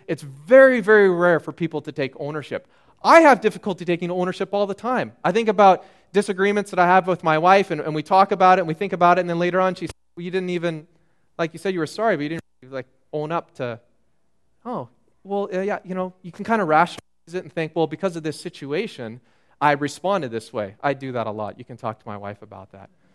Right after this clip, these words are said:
What, what happened? Well, because of this, this, and this, the logical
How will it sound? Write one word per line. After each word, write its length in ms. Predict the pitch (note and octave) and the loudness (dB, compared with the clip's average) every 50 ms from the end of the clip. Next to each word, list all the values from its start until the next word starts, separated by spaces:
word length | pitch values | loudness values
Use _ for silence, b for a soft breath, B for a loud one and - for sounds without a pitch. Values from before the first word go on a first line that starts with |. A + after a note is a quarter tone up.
| _ _ _ _ _ _ _ _ _ _ _ _ _ _ _ _ _ _ _ _ _ | _ _ _ _ _ _ _ _ _ _ _ _ _ _ _ _ _ _ _ _ _
What, 300 | _ - F#3 G3+ - - | _ -2 0 0 2 2
what 140 | F3 G3 F#3+ | 2 2 2
happened? 380 | G#3 G#3 G#3+ G#3+ G#3+ D3 C3+ D3 | 2 2 0 0 -2 -2 2 6
Well, 260 | G3+ A3 A#3 C4 D4 | 8 8 8 8 6
because 380 | - A3+ G#3 - C4 B3+ A3 | 4 0 0 2 2 2 2
of 100 | A#3 F3+ | 2 0
this, 220 | F3 G#3+ A3 A3+ - | 2 2 0 0 -2
this, 160 | A#3 G#3 - | -12 -12 -10
and 120 | F3+ F3 | -6 -4
this, 180 | F#3+ A#3+ B3 - | -2 -2 -2 -2
the 100 | - F#3 | 0 2
logical 280 | E3 E3+ G3 G#3+ G3+ | 4 6 4 4 2